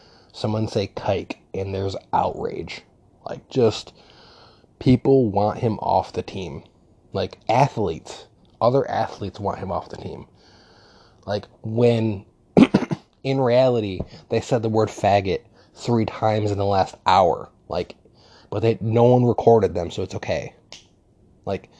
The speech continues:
it's so stupid. If you heard what these athletes said in the locker room, that, yeah, that, let's take all that back. Don't put any microphones in any athlete's house. Don't put any microphones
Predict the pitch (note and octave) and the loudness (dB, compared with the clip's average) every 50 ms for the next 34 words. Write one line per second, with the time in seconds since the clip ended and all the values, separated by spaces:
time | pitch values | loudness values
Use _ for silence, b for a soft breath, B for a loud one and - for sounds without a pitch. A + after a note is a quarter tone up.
0 | b b b b b - - A#2 - - - - - - - - A#2+ A#2+ B2+ C#3+ | b b b b b -8 -8 -8 -6 -4 -4 -4 -2 0 2 4 6 6 8 8
1 | E3 E3+ E3 - - - - - - A#2 G#2 - - D2+ C#2 - - - _ _ | 6 6 2 -4 -10 -10 -8 -6 -4 -6 -6 -6 -8 -10 -12 -12 -14 -20 _ _
2 | - - B2+ - - D#3 F3+ E3+ - - C3+ C3+ B2 B2 A#2 A2 A#2 A2+ G#2+ - | -18 -18 -8 -2 0 2 2 2 0 0 0 2 2 2 2 2 0 -2 0 0
3 | A2+ A2+ G#2+ - - A2+ G#2+ G2+ - - - A2 G2+ G2+ A2 G#2 F#2 F#2 F2 - | 2 2 2 0 -2 -4 -4 -4 -4 -4 -2 0 0 0 -2 -2 -2 -2 -2 -4
4 | - - E2 D2 - - - - _ _ _ _ _ _ _ _ _ _ _ _ | -4 -6 -8 -8 -8 -10 -14 -18 _ _ _ _ _ _ _ _ _ _ _ _
5 | _ _ _ - - - - B B B B B B - C#3+ - F#2+ E2+ F#2+ - | _ _ _ -6 -6 -6 -6 B B B B B B 0 0 0 0 0 -4 -8
6 | - A#1 C#2+ - C#3 D3+ - - - G3 F3+ - D3 C#3+ C#3 C3 F2 F2+ G2 F#2 | -10 -8 -4 0 0 0 0 2 4 4 6 6 6 6 6 6 4 2 0 0
7 | E2+ - - - b b b b b b b - - - - F3 F3+ - - F#3+ | -2 -2 -4 -10 b b b b b b b 0 2 4 4 2 0 0 2 4
8 | F3 F3 E3+ E3 C#3+ B2 A#2+ A2+ A#2 - - G#2+ - - G#2+ G2+ G2 F#2 F2+ F#2 | 6 6 6 6 4 4 4 4 2 2 0 -4 0 0 2 2 2 0 -4 -6
9 | F#2 - - b b b - A2+ A2 G#2+ A2+ A2+ - - F#2 F#2 F2+ - - G2+ | -10 -14 -18 b b b -8 -6 -4 -2 -2 -2 -4 -4 -4 -6 -6 -6 -6 -8
10 | F2+ - - - - F2+ F2+ F2+ - - - - - b b b b b b b | -8 -8 -6 -4 -4 -4 -4 -4 -8 -12 -14 -14 -16 b b b b b b b
11 | b - G#2 G#2 - - D3+ D#3+ D#3 D3 C3 B2 A#2+ B2 - A#2+ G#2+ - - A2 | b -10 -10 -8 -4 -2 0 2 2 2 2 0 0 -2 -2 -4 -6 -2 -2 0
12 | G#2+ G#2 G2+ G2+ G2+ F#2 - | 0 0 -2 -2 -4 -6 -10